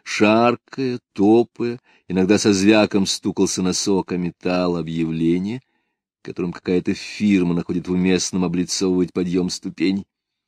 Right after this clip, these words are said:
На предпоследней, спиной к стене, держа перед собой шляпу.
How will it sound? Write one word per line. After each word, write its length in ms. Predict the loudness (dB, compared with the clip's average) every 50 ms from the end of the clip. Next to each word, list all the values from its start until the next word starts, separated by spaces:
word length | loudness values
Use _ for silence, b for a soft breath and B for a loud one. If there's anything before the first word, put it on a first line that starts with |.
| _ _ _ _ _ _ _ _ _ _ _ -4
На 140 | -2 0 2
предпоследней, 920 | 2 2 2 4 2 2 2 2 0 0 -2 -2 0 0 -2 -2 -2 -4 _ _ _ _ _ -10
спиной 540 | -6 -6 -4 0 0 2 4 6 4 4
к 40 | 4
стене, 680 | 2 -4 -4 -4 -4 0 2 2 4 4 4 2 2 0
держа 380 | -2 -2 -2 0 2 2 0 0
перед 200 | -2 -4 -4 -4
собой 300 | -4 -2 0 0 0 0
шляпу. 720 | -2 -4 -8 -6 -4 -4 -4 -4 -6 -10 -12 -14 -14 -14